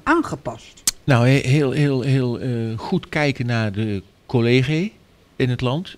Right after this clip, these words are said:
Speaker 2: En dan kom je bij, eh, bij
Speaker 1: Kijken jullie
Speaker 2: grote
Speaker 1: dan naar de stad vooral? Wat daar
Speaker 2: Ja.
Speaker 1: allemaal
Speaker 2: Ja, want dat is natuurlijk het voorbeeld. Kijk,
Speaker 1: Ja,
Speaker 2: eh,
Speaker 1: wij
Speaker 2: wij
Speaker 1: zitten natuurlijk niet zo ver bij Rotterdam vandaan.
Speaker 2: Nee.
Speaker 1: En ik geloof dat er iets van ruim tweehonderd culturen zijn, hè?
Speaker 2: Ja. Er zijn, eh,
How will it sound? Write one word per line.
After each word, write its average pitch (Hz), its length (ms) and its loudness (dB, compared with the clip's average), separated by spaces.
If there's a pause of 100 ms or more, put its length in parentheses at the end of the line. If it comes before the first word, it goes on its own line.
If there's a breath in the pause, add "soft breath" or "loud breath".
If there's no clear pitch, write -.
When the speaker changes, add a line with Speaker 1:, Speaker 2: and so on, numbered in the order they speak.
(100)
Speaker 2:
En 117 200 -4
dan 104 220 -2
kom 101 220 -4
je 98 60 -2
bij, 92 180 -2
eh, 90 60 -2
bij 90 100 -4
Speaker 1:
Kijken - 180 -2
jullie - 140 2
Speaker 2:
grote - 140 2
Speaker 1:
dan 277 100 -2
naar 294 120 -2
de 294 60 -8
stad - 300 -6
vooral? 294 400 -10
Wat 262 160 -12
daar 208 120 0
Speaker 2:
Ja. - 60 -6
Speaker 1:
allemaal 277 400 -6
Speaker 2:
Ja, 95 140 -2
want 104 120 -2
dat 95 140 -4
is 92 100 -8
natuurlijk 107 280 -6
het - 80 -8
voorbeeld. 98 420 -6
Kijk, 95 240 -6
Speaker 1:
Ja, - 60 -20 (260 loud breath)
Speaker 2:
eh, 220 160 0
Speaker 1:
wij - 0 -
Speaker 2:
wij 269 200 2
Speaker 1:
zitten 277 160 0
natuurlijk 240 280 -4
niet 214 100 -8
zo 247 80 -6
ver 208 80 0
bij 190 80 -2
Rotterdam 202 480 -4
vandaan. 165 280 -6
Speaker 2:
Nee. 214 120 -2
Speaker 1:
En 240 80 -8
ik 214 100 -10
geloof 220 240 -2
dat 202 140 -10
er 196 100 -6
iets 180 100 -8
van 180 120 -10
ruim 196 200 -6
tweehonderd 185 480 -2
culturen 190 480 -4
zijn, 147 260 -8
hè? 254 80 -6 (100)
Speaker 2:
Ja. - 160 -16 (1500)
Er 104 140 -6
zijn, 95 320 -4
eh, 90 240 -4